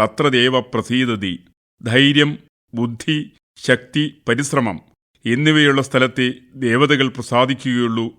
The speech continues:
എന്നാണ് വാക്യാർത്ഥം. നിബിഡമായ വനത്തിൽ നിരന്തരമായി ഒഴുകിക്കൊണ്ടിരിക്കുന്ന അരുവിയിൽ നിന്നും എത്രയോ ജലശക്തിയാണ് പാഴായിപ്പോകുന്നത്.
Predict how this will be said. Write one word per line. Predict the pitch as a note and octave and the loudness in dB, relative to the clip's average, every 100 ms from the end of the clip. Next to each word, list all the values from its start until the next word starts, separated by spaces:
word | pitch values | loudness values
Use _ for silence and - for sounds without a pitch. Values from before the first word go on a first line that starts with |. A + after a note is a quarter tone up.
| - | -8
എന്നാണ് | A2 A#2 A#2 A2+ | -4 0 0 0
വാക്യാർത്ഥം. | A2 G#2 - A#2 G#2+ - F2 - _ _ _ _ _ - | 0 -2 0 0 0 -4 -14 -14 _ _ _ _ _ -4
നിബിഡമായ | A2+ B2+ C3+ C3+ C3+ C3+ C3+ | 0 2 2 0 2 4 4
വനത്തിൽ | C3 C3 C3 C3+ C3 - _ _ A2+ | 4 0 0 -2 -4 -10 _ _ -4
നിരന്തരമായി | A2+ C#3 D3+ D3 C#3 C3+ | 0 2 4 4 4 2
ഒഴുകിക്കൊണ്ടിരിക്കുന്ന | B2+ C3 C3+ D3 C3+ B2+ C3 B2+ B2+ | 2 0 0 0 0 -2 -2 0 0
അരുവിയിൽ | B2+ C3+ C3+ | 2 2 2
നിന്നും | B2+ B2 A#2 A2+ _ _ _ - | 0 -2 -4 -6 _ _ _ -6
എത്രയോ | A2 - C#3+ C#3 C#3 C3+ | -6 -2 2 2 2 2
ജലശക്തിയാണ് | B2 B2+ D3+ D3 C#3 B2+ A#2 | 2 2 -2 0 4 4 4
പാഴായിപ്പോകുന്നത്. | A2+ A2+ C3 B2+ A#2+ A#2 A2 G#2 F#2 | 2 2 4 2 0 -4 -2 -2 -4